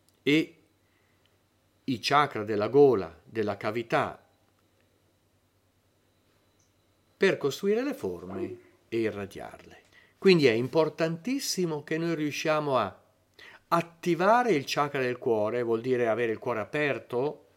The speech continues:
ma vuol dire che avere la capacità di sintonizzarci su tutte le situazioni, su tutti i significati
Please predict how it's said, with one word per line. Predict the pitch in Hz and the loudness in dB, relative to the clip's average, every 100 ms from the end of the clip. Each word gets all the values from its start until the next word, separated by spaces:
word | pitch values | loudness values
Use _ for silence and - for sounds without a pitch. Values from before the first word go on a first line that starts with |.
| _ _ _ _ - | _ _ _ _ -8
ma | 107 - | -8 -6
vuol | 123 | -6
dire | 120 131 | 0 0
che | 117 | 2
avere | 117 110 117 123 123 113 - _ - | 0 0 0 2 0 -2 -10 _ 0
la | 131 | 0
capacità | - - 135 143 131 156 | 0 -8 -8 -6 2 2
di | 143 | 2
sintonizzarci | 151 135 143 135 123 143 160 165 - 151 | -6 -2 -2 -2 -2 0 0 0 -4 -8
su | - 127 | -8 -10
tutte | - 190 190 | -8 -6 -4
le | 180 170 | -4 -2
situazioni, | 165 143 147 - 170 160 160 156 | -6 -6 -8 -4 -4 -2 -4 -6
su | 135 120 | -8 -6
tutti | 165 175 | -8 -4
i | 185 | -4
significati | 180 170 165 165 151 143 143 147 139 | -4 -4 -6 -6 -6 -6 -6 -12 -16